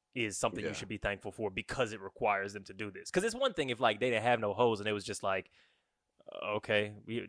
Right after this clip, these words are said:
Speaker 1: monogamy is just kind of the default and I won't get any new hoes." But for someone to say, "I'm going to stop f-, entertaining anybody else that w-, I previously was, and I'm gonna cut off all the avenues by which I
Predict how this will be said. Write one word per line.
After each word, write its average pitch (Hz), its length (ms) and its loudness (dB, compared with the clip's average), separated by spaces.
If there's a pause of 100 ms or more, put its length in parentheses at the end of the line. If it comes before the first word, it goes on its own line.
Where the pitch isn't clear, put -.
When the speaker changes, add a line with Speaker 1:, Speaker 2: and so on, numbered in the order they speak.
Speaker 1:
monogamy 117 520 4
is 101 100 -2
just - 320 -2
kind 110 180 4
of 98 60 0
the 98 60 -14
default 95 460 -4
and 117 80 2
I 104 80 8
won't 110 260 0
get 113 140 -2
any 101 180 -6
new 117 180 -4
hoes." 95 220 -6
But 104 180 -4
for 107 100 -8
someone 139 280 -2
to 110 60 -2
say, 107 340 -2 (480)
"I'm 127 420 2
going 117 200 0
to 101 100 -10
stop - 480 4 (380)
f-, - 140 -18 (300)
entertaining 135 500 -2
anybody 139 360 0
else 139 140 0
that 147 80 -6
w-, 139 160 -10
I 123 140 4
previously 147 460 0
was, 98 440 0 (340)
and 117 100 4
I'm 117 80 4
gonna 113 180 4
cut 147 260 2
off 131 260 8
all 127 220 8
the 135 120 2
avenues 123 460 2
by 107 160 2
which 113 240 0
I 107 220 2